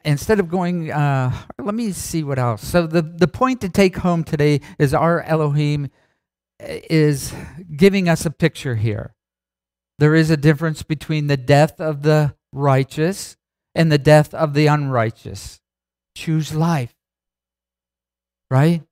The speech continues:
Choose life. He's going to visit humanity again, judgment for the righteous and the unrighteous, returning to his Torah's instructions for our life,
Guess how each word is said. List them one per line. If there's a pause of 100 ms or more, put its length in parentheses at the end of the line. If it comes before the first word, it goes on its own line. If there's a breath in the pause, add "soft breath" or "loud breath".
(180)
Choose
life. (880)
He's
going
to
visit
humanity
again, (600)
judgment
for
the
righteous
and
the
unrighteous, (1600)
returning
to
his
Torah's
instructions
for
our
life,